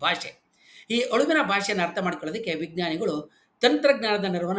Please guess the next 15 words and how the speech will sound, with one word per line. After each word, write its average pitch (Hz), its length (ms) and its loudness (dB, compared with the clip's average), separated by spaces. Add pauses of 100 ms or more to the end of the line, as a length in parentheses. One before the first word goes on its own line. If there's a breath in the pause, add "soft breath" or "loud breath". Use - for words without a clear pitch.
(100)
ಪಡೆದುಕೊಳ್ಳೋದಕ್ಕೆ 160 760 -6
ಪ್ರಯತ್ನವನ್ನ 185 500 0 (100)
ಮಾಡ್ತಾರೆ. 143 400 -6 (560)
ಐ 285 220 6
ಟ್ರಿಪಲ್ 208 480 -2
ಇ 214 360 -2
ಬಾರ್ 175 200 -2
ಸಿ - 140 -2
ಎ 196 200 2
ಎ, 151 300 0 (480)
Journal 233 280 2
of 220 160 2
Automatica 185 760 -2
Sinica-ದಲ್ಲಿ 170 580 -2 (480 soft breath)
ಪ್ರಕಟವಾಗಿರುವ 214 760 2